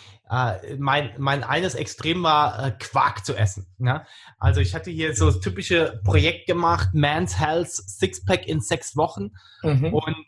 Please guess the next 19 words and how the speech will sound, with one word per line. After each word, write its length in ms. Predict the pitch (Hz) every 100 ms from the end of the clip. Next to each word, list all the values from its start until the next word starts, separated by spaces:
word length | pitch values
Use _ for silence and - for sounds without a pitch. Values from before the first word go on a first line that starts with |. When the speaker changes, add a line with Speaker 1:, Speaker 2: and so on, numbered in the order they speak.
| _
Speaker 1:
äh, 260 | 151 147 135
wie 120 | 165
du's 200 | 175 -
vielleicht 360 | 160 156 - 135
weißt, 400 | 139 170 - -
sind 140 | 156
da 80 | 156
die 160 | 143
typischen 560 | 101 156 165 170 156 156 -
Eiweiß-Diäten 1600 | - 160 160 151 156 - - - _ _ 160 147 135 160 - 156
am 160 | 139
Start 480 | 135 - 131 147 -
mit 160 | 147 -
ganz, 240 | 147 156
ganz 160 | 151 -
viel 140 | 156
Fleisch, 600 | - - 123 135 165 -
Pute, 580 | - 170 175 165 156 143
Hühnchen, 640 | 160 185 175 - 160 156